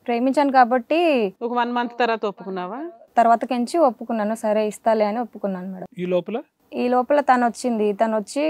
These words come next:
Speaker 1: ఇలా నా, నేను కూడా ప్రెగ్నెంట్ అది ఇది అని చాలా గొడవ చేసింది. అంటే అప్పటికి నాకు తెలీదు, అంటే ఫ్రెండ్సే కదా, ఒకే రూమ్లో ఉన్నాం, ఒకే దగ్గర ఉండి కూడా మళ్ళీ తన దగ్గరికి ఎలా వెళ్ళావు, నన్ను ఎలా మోసం చేయాలనిపించిందని కూడా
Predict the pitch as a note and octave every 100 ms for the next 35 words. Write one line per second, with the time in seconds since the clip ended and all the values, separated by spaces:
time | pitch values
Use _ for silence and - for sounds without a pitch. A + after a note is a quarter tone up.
0 | D4 A3+ G3 F#3+ _ _ _ A3+ A3+ A3
1 | G#3+ G#3 G#3 G#3 A3+ A#3 A#3+ C4 A#3+ A3+
2 | A3+ A#3 A#3+ G#3+ G#3+ A#3 C4 B3+ A#3+ B3
3 | A3+ A#3 A3 G#3 F#3+ F3+ - _ _ _
4 | _ A3+ A#3 A#3+ - B3 A#3+ B3+ B3+ A#3+
5 | A#3+ A3 B3 A3 G#3+ G#3+ G#3+ A3+ A3+ C#4+
6 | C4 A3+ A#3+ A#3 A3 - B3+ B3+ A#3+ A#3+
7 | A#3+ A#3 A#3 A3 G#3 A#3 A3 G#3 A3+ A3
8 | G#3+ A3 G#3 A3 A3 A3 G#3+ G#3+ A3+ A3
9 | G#3 A#3 A#3+ A3+ A3+ A3+ A3 G#3+ G#3+ G#3+
10 | G#3+ A3 G#3+ A3 G#3+ G#3 G#3 G3+ G3 F#3+
11 | A3 G#3 A3